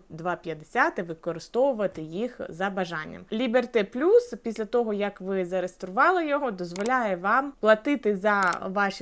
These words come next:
проїзд наприкінці місяцем по факту. Тобто, якщо ви проїздили десять разів, ви заплатите за десять поїздок, якщо проїздили п'ять, то лише за п'ять, тобто кожен місяць з вас буде зніматися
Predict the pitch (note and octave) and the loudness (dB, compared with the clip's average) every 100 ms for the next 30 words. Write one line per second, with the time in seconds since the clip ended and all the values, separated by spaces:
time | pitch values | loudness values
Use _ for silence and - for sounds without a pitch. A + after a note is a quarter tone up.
0 | G#3 F3+ F3+ G#3 F4 G#4 - _ A3 C4 | -10 0 0 2 2 2 -4 _ 0 0
1 | A3 G3+ G#3+ G3+ - F3+ G#3+ F#4 A#4 E4 | 0 -4 -4 -6 -4 -4 0 0 0 -4
2 | D4 D4+ C#4+ B3+ D4+ E4 - D#3+ D3 - | -4 -4 -4 -4 -2 0 0 0 -2 -10
3 | - D4 C4 A3+ A3 - B3+ A#3 G3 G3 | 0 0 2 0 0 2 0 2 0 0
4 | F3 F3 E3+ F#3 G#3+ G3 F3+ F3 E3+ E3+ | 0 -2 0 2 2 0 -4 -2 -2 -4
5 | E3 F3 E3 D#3+ D#3+ D#3 E3+ D3+ D#3+ F#3+ | -6 -6 -6 -6 -6 -8 -14 -12 -6 2
6 | G4+ G4+ F4+ - D4 C#4 A3+ F#3 F#3+ F#3 | 2 2 -4 -4 -4 -4 -4 -4 -4 -6
7 | F#3+ F3 F3 E3 E3 D#3+ D#3 E3+ E3+ D#3+ | -8 -4 -4 -4 -4 -4 -4 -2 -2 -2
8 | - D3+ D3+ - D#3+ E3 A#3+ E4 F#4+ F#4+ | -8 -12 -12 -14 -10 -6 2 4 4 0
9 | F#3 F3 - G#3+ F3 E3+ C#4+ G4+ D#4 G#3 | -6 -8 -2 -2 -2 -4 -2 -2 -4 -2
10 | F#3 F3+ G#3 F#3 E3 D#3+ E3 C#4+ D#4 C4 | -4 -2 -4 -4 -6 -10 -4 -2 -4 -6
11 | A#3+ | -4